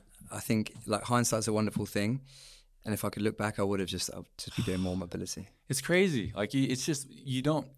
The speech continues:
Speaker 2: you don't, you don't get up in the morning when you're twenty-five, twenty-six and, like, can't stand up straight 'cause your lower
Speaker 1: Mm.
Speaker 2: back's just angry. Uh, so you don't think about those things, but it, it is, like,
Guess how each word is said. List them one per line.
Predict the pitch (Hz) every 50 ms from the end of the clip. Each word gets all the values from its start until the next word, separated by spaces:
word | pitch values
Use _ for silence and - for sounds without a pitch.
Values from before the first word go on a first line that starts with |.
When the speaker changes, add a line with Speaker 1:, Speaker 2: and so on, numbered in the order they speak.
| - - - - _
Speaker 2:
you | - 151
don't, | 180 180 139 - -
you | 139 151 165
don't | 180 185 156
get | 143 139
up | 139 135 139
in | 135 127
the | 117
morning | 113 117 117 117 117 113 113
when | 107 107
you're | 101 98
twenty-five, | 92 - - 110 101 98 92 - 98 98 98 98 95
twenty-six | - - 101 95 90 - - 101 98 95 - - - - - - - -
and, | 95 98 95
like, | 92 92 - - _ _ -
can't | - 120 104 92 -
stand | - - 98 95 98 98
up | 101 95
straight | - - - 104 98 92
'cause | - 101 87
your | 95 98 98
lower | 98 98 95 95
Speaker 1:
Mm. | 95
Speaker 2:
back's | 95 92 95 95 95 - -
just | - 92 - -
angry. | 95 95 98 92 98 101 107 104 - - - - - - - - - - - - - -
Uh, | - 95 95 95
so | 90 - - 107
you | 110
don't | 113 120 -
think | 127 107 117
about | 87 82 78 73
those | 78 82 - -
things, | - 78 80 82 87 - - -
but | - 90 85 78 - - -
it, | - 90 95 87
it | - 90 95 95 95
is, | 98 95 95 92 87 82 -
like, | 90 87 85 90 90 -